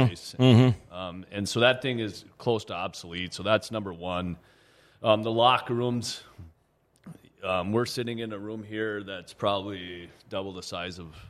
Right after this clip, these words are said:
Speaker 1: our visitors' locker rooms.
Speaker 2: Not big enough.
Speaker 1: Not big enough.
Speaker 2: Mm-mm.
Speaker 1: Um, you know, and they share bathrooms with a locker room next to 'em, which, which is not the best setup in the, in the Civic Center, especially when you have boys. You know, you have issues with boys and girls, and you can only put,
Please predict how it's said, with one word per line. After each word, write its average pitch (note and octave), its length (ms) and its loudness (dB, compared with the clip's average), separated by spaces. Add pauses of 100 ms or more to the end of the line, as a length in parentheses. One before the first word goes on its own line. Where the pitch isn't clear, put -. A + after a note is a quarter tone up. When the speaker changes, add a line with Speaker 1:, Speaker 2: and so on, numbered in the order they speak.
(160)
Speaker 1:
our E2+ 100 -8
visitors' E2+ 420 -6
locker E2 320 -10
rooms. G2 380 -6
Speaker 2:
Not G#2+ 240 8
big G2+ 140 10
enough. F2+ 340 6
Speaker 1:
Not F#2+ 220 -4
big E2 160 -10
enough. D#2+ 200 -8
Speaker 2:
Mm-mm. G#2+ 320 6
Speaker 1:
Um, E2 520 -12
you B2 120 -2
know, B2+ 140 6
and A#2 160 2 (240)
they A2+ 100 -4
share C3 220 0
bathrooms A2+ 600 0
with G#2+ 160 -10
a G2+ 40 -8
locker G2+ 320 -8
room G2 80 -6
next G2 260 -2
to A2 120 0
'em, G2+ 140 -2
which, F#2+ 360 -4 (480)
which - 200 -4
is G2 100 -4
not A2+ 240 2
the G#2+ 80 -10
best G#2 300 -6
setup G2 500 -6
in F#2 120 -12
the, E2+ 280 -6
in F#2+ 120 -10
the E2+ 120 -8
Civic F#2+ 300 -6
Center, F#2+ 180 -4
especially F#2+ 380 -6
when F2 100 -6
you E2+ 80 -10
have E2 160 -6
boys. E2+ 480 -10
You G2+ 80 -8
know, F#2 100 -4
you F#2+ 360 -6
have F#2 160 -2
issues F#2 320 -4
with E2+ 140 -10
boys F2+ 300 -6
and F2 120 -18
girls, F#2 320 -12
and F2+ 80 -14
you E2+ 80 -12
can F#2+ 160 -6
only F2+ 180 -4
put, E2+ 260 -6